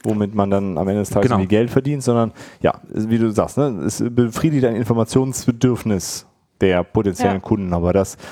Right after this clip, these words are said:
Speaker 1: findet alles offline statt. Man muss nur irgendwie initial sich erkundigen können irgendwie,
Speaker 2: Genau.
Speaker 1: ja, und warum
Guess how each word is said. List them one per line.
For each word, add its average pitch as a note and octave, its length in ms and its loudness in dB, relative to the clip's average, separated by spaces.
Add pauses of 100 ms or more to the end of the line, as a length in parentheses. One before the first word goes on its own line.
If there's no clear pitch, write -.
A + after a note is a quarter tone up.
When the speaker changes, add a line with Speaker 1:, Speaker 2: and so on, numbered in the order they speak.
(160)
Speaker 1:
findet G#2+ 220 2
alles G2 220 2
offline B2 400 0
statt. - 400 -4 (440)
Man G#2 140 0
muss G#2+ 200 0
nur A2+ 220 2
irgendwie G#2 220 2
initial G2 680 2
sich G2 220 -2
erkundigen G#2 420 0
können F2+ 260 -2
irgendwie, F2 340 -8
Speaker 2:
Genau. D3+ 160 2
Speaker 1:
ja, F#2 60 2
und F#2 480 -8
warum F#2 500 0